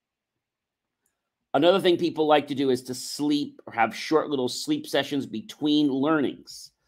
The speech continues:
Uh, they claim that that will increase, uh, retention.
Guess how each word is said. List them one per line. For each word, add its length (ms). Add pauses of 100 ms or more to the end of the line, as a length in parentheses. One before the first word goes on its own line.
(200)
Uh, 380
they 160
claim 480
that 140
that 180
will 240
increase, 800
uh, 400
retention. 560